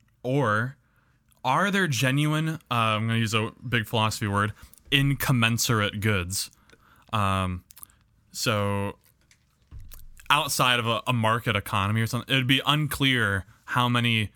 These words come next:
nacho chips count for this many shoes. It's like, I,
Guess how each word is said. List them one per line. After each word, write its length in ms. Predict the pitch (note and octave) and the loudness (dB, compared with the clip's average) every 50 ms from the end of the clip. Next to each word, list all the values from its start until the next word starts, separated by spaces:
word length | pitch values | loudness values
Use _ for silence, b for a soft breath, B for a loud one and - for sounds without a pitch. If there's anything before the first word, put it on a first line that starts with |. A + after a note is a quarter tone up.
| _ _ - | _ _ -4
nacho 880 | B2 A#2 A#2 A#2 A2 A#2 A#2 - - C3 A#2+ A#2 A#2 A2+ A2 A2 G#2+ - _ _ _ _ _ _ _ _ _ _ - | -2 0 2 2 2 2 0 0 0 0 0 2 2 0 0 -2 -4 -6 _ _ _ _ _ _ _ _ _ _ -4
chips 640 | - - - C3+ A2+ G2+ - - - - - - - _ _ _ _ _ _ _ - | -2 0 2 2 0 0 -2 -2 -2 -2 -4 -6 -10 _ _ _ _ _ _ _ -4
count 320 | - - C3 A#2 A#2 F#2+ - | -2 0 0 0 0 -2 -2
for 140 | - A#2 A2 | -2 -2 -2
this 340 | G2+ A2 B2+ A#2+ - - | 0 -2 -2 -2 -2 0
many 240 | C3 B2 A#2 A2 G#2 | 0 0 0 0 0
shoes. 640 | G2 - - - B2+ G#2+ G2 F2+ F2 F2 - - - - _ _ _ | 0 0 0 0 0 0 0 -2 -4 -6 -6 -8 -10 -12 _ _ _
It's 100 | - - | -6 -4
like, 240 | B2 A2 G#2 - - - _ G#2 G#2 G2+ G2 G#2 C3 A2 G#2+ - | -4 -4 -4 -6 -12 -20 _ -20 -20 -20 -20 -18 -16 -16 -10 -6
I, 120 | - C#3 | -6 -6